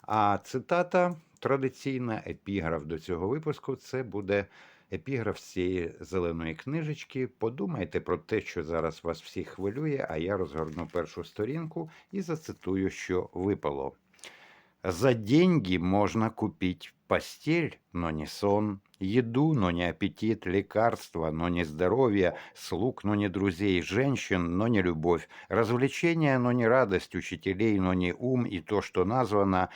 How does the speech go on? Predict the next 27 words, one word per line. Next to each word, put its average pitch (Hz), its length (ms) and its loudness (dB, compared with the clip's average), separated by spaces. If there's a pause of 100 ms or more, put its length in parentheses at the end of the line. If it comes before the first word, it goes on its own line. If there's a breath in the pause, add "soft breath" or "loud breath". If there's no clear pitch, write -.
(160 loud breath)
не 185 220 4
исчерпывает 87 800 0
список. - 640 -12 (800 loud breath)
Ты 107 120 4
не 101 140 4
научишься 101 680 2
метко 101 380 2
стрелять, 98 540 2
если 101 260 -2
будешь 95 380 -2
надеяться 98 720 0 (220 loud breath)
на 104 200 2
исправление 92 800 2
промаха. 101 540 2
В 78 180 -6
бою 104 420 4
такой 90 400 0
случай 90 520 -2
вряд 87 360 2
ли 92 80 -2
предоставится. 98 1040 0 (300 loud breath)
Учись 110 360 0
поражать 95 580 2
цель 117 360 2 (400 soft breath)
с - 140 -18
первого 113 500 6
раза. 78 480 2